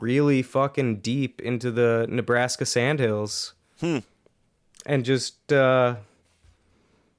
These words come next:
Speaker 1: I mean, there's not even very many roads in the depths of those sandhills, you know what I'm saying?
Speaker 2: Right.
Speaker 1: Like, just see what's out there. It'd be a fun drive if it wasn't, if nothing else, but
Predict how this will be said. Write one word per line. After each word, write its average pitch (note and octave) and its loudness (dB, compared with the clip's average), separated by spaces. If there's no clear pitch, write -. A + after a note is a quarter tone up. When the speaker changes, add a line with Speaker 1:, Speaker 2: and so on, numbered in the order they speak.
Speaker 1:
I C#3+ -2
mean, C#3+ 4
there's D3+ 2
not C3 2
even A2+ -2
very A2+ 0
many G#2+ -2
roads G#2+ -4
in A#2 -4
the A2 -4
depths G#2+ -2
of G2 -8
those G2+ -4
sandhills, G#2 -2
you G#2+ -4
know A2 -2
what G#2+ -2
I'm G#2+ -4
saying? A#2 -2
Speaker 2:
Right. F2+ 2
Speaker 1:
Like, G#2 -4
just - -4
see A#2 -6
what's A2+ -2
out A2+ 0
there. A#2 0
It'd A2+ -4
be D3 2
a B2 2
fun B2+ 0
drive B2 0
if A2 -6
it A#2+ -2
wasn't, A2+ 0
if A2+ -8
nothing B2 -2
else, A#2 0
but - -4